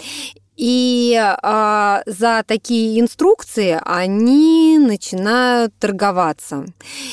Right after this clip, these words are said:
И, кстати, м, действительно, оказывается, э, стоит немалых денег инструкция, например, самолета, который уже давно-давно не летает.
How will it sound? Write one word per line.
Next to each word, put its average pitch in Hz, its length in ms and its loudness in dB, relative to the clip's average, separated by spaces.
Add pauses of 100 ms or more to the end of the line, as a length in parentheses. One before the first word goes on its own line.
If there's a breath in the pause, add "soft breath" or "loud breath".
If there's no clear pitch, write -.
(240 loud breath)
И, 220 320 0
кстати, 185 720 -2 (120)
м, 190 320 -6
действительно, 240 720 0
оказывается, 202 1400 0
э, - 20 -4
стоит 240 420 0
немалых 202 560 0
денег 214 600 2
инструкция, 175 1040 -2
например, 165 640 -2
самолета, 175 560 -2
который 180 500 -2
уже 160 720 -2
давно-давно 156 720 -2
не 156 260 -2
летает. 170 440 -6